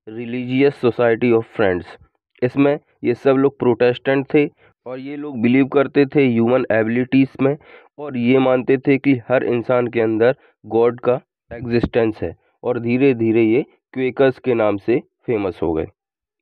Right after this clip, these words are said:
अब नेक्स्ट राइटर हैं जॉन वूलमैन, ये भी एक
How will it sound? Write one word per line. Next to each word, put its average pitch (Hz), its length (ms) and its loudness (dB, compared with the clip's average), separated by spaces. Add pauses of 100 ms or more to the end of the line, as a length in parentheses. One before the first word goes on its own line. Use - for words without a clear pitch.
अब 117 100 0
नेक्स्ट 110 360 -2
राइटर 120 320 2
हैं 131 180 -2 (260)
जॉन 120 360 0
वूलमैन, 104 520 2 (240)
ये 120 160 -2
भी 127 180 -4
एक 123 80 -4